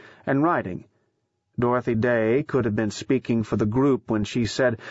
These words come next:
"The meaning of her life was to live out the imperatives found in the Gospels and in her favorite novels." All four were great readers before they were great writers.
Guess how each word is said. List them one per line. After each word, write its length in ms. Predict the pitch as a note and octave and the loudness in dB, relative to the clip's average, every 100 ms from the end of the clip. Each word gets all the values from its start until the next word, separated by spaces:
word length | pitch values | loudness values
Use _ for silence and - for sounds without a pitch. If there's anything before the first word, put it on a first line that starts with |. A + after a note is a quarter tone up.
| - | -6
"The 120 | C#3 | 0
meaning 360 | C#3 F#3+ A#3 F#3+ | 2 2 4 2
of 120 | C#3 | 2
her 140 | D3 | 2
life 340 | C3+ B2 A#2+ - | 4 2 2 0
was 140 | A#2 | -2
to 100 | - | 0
live 260 | B2+ E3+ E3+ | 2 2 2
out 260 | C3+ C3 | 0 0
the 140 | C3+ B2 | 0 0
imperatives 640 | A2+ A#2 D3 C#3+ C#3 B2+ | 0 0 0 2 0 -2
found 320 | - C3+ C3 | -2 0 0
in 80 | B2 | 0
the 60 | A#2 | 0
Gospels 680 | A2+ B2 - - F2+ - - _ _ _ | 2 0 -2 -4 -6 -6 -14 _ _ _
and 140 | B2+ C3 | -2 0
in 80 | A#2+ | 0
her 120 | A#2 | -2
favorite 380 | - A2+ A2 - | 0 0 0 0
novels." 560 | C#3 B2 E2 D#2 - _ _ _ _ _ _ | 0 -2 -4 -8 -12 _ _ _ _ _ _
All 180 | G3 F#3 | 0 0
four 240 | B2+ F3 C#3 | 2 0 2
were 140 | A#2 | 0
great 280 | B2 C3 - | 0 0 0
readers 460 | B2+ C3 G2 - | 0 0 -2 -4
before 280 | - G#2 G#2+ | -4 -2 -2
they 80 | G2+ | 0
were 120 | G2 | -2
great 260 | F#2+ G2+ - | 0 -2 0
writers. 460 | G#2+ G#2 G2 - | -2 0 -4 -6